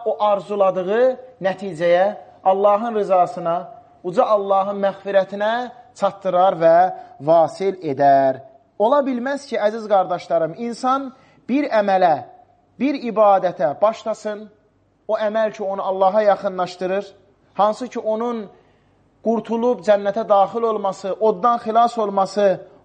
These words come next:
bu əmələ bağlıdır. İnsan bunu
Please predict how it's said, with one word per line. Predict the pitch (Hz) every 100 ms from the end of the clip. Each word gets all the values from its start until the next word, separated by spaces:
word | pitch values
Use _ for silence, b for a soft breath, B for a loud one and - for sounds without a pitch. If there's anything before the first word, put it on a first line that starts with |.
| -
bu | 196 214
əmələ | 220 214 214 226 175 123 - - -
bağlıdır. | 196 196 220 240 285 311 285 - _ _ _ _ _ _ _
İnsan | 196 202 - 233 202
bunu | 185 190 233 240